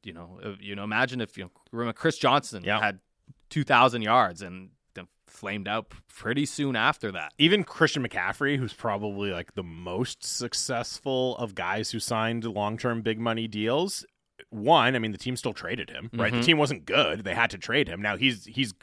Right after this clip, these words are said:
Speaker 2: he was effective with San Francisco, and he's going to be effective for San Francisco, but he's been injured a lot,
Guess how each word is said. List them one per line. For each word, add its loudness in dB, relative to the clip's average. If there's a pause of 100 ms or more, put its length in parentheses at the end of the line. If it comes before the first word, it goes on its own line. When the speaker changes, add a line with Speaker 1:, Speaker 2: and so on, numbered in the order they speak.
(220)
Speaker 2:
he -6
was 0
effective 0
with 0
San 0
Francisco, -6
and -4
he's -12
going -6
to -14
be -2 (380)
effective 0
for -2
San 0
Francisco, -2
but 0
he's -6
been -8
injured -2
a 2
lot, 6